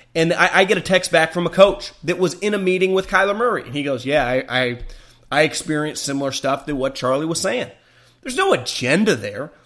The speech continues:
But here's the other thing. If that coach is not the head coach, and the one I talked to was not, he can't put his name on crushing a player. That is not how the world works. So all these media members are like,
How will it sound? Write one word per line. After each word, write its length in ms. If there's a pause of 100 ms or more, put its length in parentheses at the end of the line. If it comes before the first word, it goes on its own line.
(200)
But 140
here's 160
the 140
other 160
thing. 320
If 140
that 220
coach 300
is 80
not 220
the 60
head 220
coach, 400
and 140
the 40
one 180
I 100
talked 320
to 100
was 220
not, 420 (280)
he 140
can't 420
put 160
his 180
name 500
on 200
crushing 520
a 60
player. 460 (360)
That 120
is 160
not 320
how 240
the 80
world 360
works. 640 (460)
So 180
all 220
these 200
media 320
members 420
are 80
like, 160